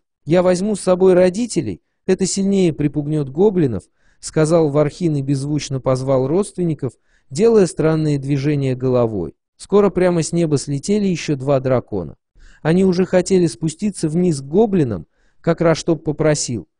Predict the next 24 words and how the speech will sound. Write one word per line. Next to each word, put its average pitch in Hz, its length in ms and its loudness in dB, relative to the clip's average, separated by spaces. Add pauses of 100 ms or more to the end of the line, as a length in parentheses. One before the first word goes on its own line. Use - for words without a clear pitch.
(100)
"Опустите 180 540 -4
нас 160 200 0
на 147 140 -4
поляну 151 420 0
возле 131 320 -2
пещеры 135 520 -4
и 120 140 -4
идите". 110 380 -8 (300)
Ребят 170 360 2
снесли 175 400 -4
вниз 170 360 -2
и 139 40 -6
дружно 135 400 -4
пошли. 110 460 -6 (420)
Никого 160 440 2
звать 156 280 0
не 143 120 -2
пришлось, 202 580 -4 (320)
выбежали 196 500 2
охранники 175 640 0
и 147 160 -4
остановились 135 720 -4
возле 127 320 -4
пришедших. 110 640 -6